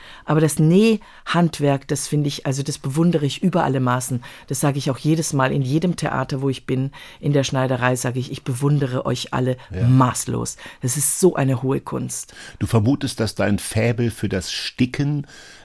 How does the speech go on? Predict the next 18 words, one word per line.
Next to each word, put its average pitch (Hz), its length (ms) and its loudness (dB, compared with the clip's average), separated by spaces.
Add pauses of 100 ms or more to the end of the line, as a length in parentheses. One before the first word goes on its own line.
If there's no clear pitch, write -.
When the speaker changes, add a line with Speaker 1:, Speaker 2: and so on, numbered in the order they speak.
(120)
Speaker 2:
äh, 110 200 4
mit 113 200 2
deinem 101 280 2
ungarischen 104 800 0
Blut, 90 480 0
deiner 87 200 0
ungarischen 98 460 0
Vergangenheit 98 640 0
zu - 100 -4
tun 104 300 0
hat. 107 160 2
Deine 90 160 2
Mutter 87 400 2
war 69 280 -2 (120)
Ungarin. 69 640 -2 (600)
Äh, 95 240 4
und - 320 0
du, 101 320 4